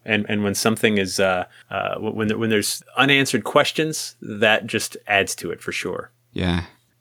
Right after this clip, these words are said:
Speaker 2: You wrote a book about hauntings in the White House.
Speaker 1: I did.
Speaker 2: And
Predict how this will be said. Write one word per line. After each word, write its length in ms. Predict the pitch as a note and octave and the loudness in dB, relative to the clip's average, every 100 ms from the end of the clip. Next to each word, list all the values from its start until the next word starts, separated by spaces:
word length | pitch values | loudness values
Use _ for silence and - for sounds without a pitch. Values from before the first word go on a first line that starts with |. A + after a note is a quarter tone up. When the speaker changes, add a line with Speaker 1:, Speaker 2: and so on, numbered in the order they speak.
| - | -6
Speaker 2:
You 240 | A2 E3+ | -2 0
wrote 240 | G3 D#3+ C3 | 2 4 4
a 60 | |
book 320 | A2+ A2 G#2 - | 4 4 4 2
about 600 | G2 - F#2 F#2 F#2 - - | 2 4 4 6 4 0 -2
hauntings 500 | A#2 A2 G#2 G2+ F2 | 4 6 6 4 6
in 80 | E2+ | 4
the 60 | |
White 220 | E2+ D#2+ | 4 0
House. 500 | - E2+ E2 - - _ _ _ - | -2 -6 -6 -10 -14 _ _ _ -18
Speaker 1:
I 40 | |
did. 380 | - A#2 B2+ - - | -6 -2 -2 -2 0
Speaker 2:
And 420 | G2 F2+ F2 E2+ | 4 4 4 0